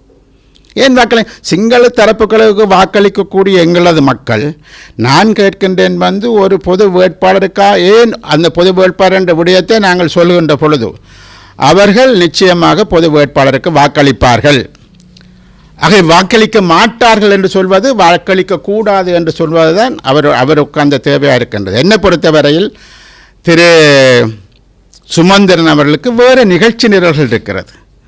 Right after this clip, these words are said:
அவர் வாக்களிக்க மாட்டார்கள் என்று சொல்வதனுடைய முக்கிய நோக்கம் தனது நிகழ்ச்சி நிரல்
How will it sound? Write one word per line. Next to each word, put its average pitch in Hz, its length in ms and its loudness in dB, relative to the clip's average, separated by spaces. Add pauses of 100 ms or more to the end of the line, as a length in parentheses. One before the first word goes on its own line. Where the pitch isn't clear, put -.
(920)
அவர் 143 200 -2
வாக்களிக்க 196 720 0
மாட்டார்கள் 190 640 0
என்று 180 140 0
சொல்வதனுடைய 170 560 0
முக்கிய 156 380 -2
நோக்கம் 180 380 -2
தனது 226 420 2
நிகழ்ச்சி 208 480 0
நிரல் 208 340 2